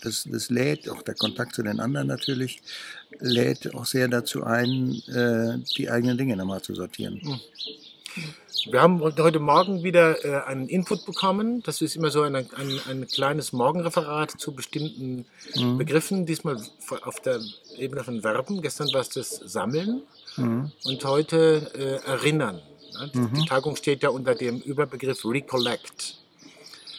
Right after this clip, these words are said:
Speaker 2: Äh, vorhin haben wir es ja kurz angesprochen, du kommst ja aus dem Belgischen, also eigentlich aus der
Speaker 1: Genau.
Speaker 2: niederländischen Sprache.
Speaker 1: Mhm.
Speaker 2: Und, äh,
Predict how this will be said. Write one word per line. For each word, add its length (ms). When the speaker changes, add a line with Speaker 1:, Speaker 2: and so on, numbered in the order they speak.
Speaker 2:
Äh, 320
vorhin 260
haben 100
wir 40
es 60
ja 80
kurz 220
angesprochen, 500
du 80
kommst 280
ja 80
aus 160
dem 340
Belgischen, 520
also 180
eigentlich 280
aus 160
der 80
Speaker 1:
Genau. 160
Speaker 2:
niederländischen 420
Sprache. 600
Speaker 1:
Mhm. 300
Speaker 2:
Und, 580
äh, 340